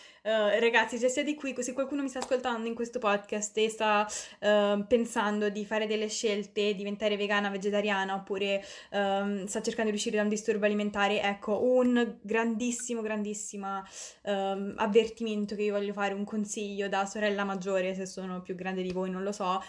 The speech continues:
è davvero, eh, la salute è la cosa più preziosa, e vi rendete conto di quanto è preziosa nel momento in cui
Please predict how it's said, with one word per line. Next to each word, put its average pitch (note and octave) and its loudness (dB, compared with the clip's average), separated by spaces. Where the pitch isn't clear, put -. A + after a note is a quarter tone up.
è G3+ 0
davvero, G3 2
eh, F#3+ 0
la G#3+ 6
salute G3+ -2
è F#3+ -4
la F#3+ -4
cosa G3 -10
più G3 -6
preziosa, F#3 -6
e A3 0
vi G#3 0
rendete A3+ 0
conto A#3 2
di A3+ 4
quanto G#3+ 0
è G#3 -4
preziosa G#3 -2
nel G#3 -2
momento G3+ -2
in G#3+ -2
cui G3 -4